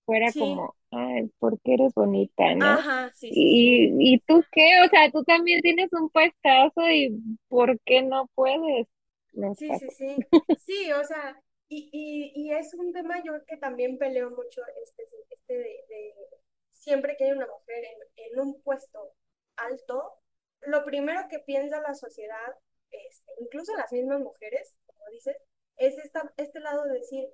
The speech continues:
Speaker 2: "Seguro estás ahí porque mil y un razones, ¿no? Porque conoces
Speaker 1: Sí.
Speaker 2: a alguien, porque te acostaste con alguien, porque", o sea, por muchas razones,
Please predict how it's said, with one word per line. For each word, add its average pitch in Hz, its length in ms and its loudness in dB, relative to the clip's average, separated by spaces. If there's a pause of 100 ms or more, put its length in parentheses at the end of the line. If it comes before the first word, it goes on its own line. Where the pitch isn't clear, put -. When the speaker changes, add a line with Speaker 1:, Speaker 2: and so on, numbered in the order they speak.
(160)
Speaker 2:
"Seguro 320 320 -14
estás 349 280 -14
ahí 285 340 -8
porque 214 720 -12 (440)
mil 330 260 -6
y 349 40 -8
un 330 100 -8
razones, 254 440 -8
¿no? 302 260 -6
Porque 247 440 -8
conoces 262 360 -4
Speaker 1:
Sí. - 20 -4
Speaker 2:
a 247 120 -2
alguien, 254 440 -4 (280)
porque 277 560 -4
te 285 60 -6
acostaste 277 440 -10
con 226 160 -14
alguien, 247 400 -8 (280)
porque", - 240 -8 (140)
o 311 60 -2
sea, 311 280 -6
por 311 180 -6
muchas 453 420 -4
razones, 330 500 -8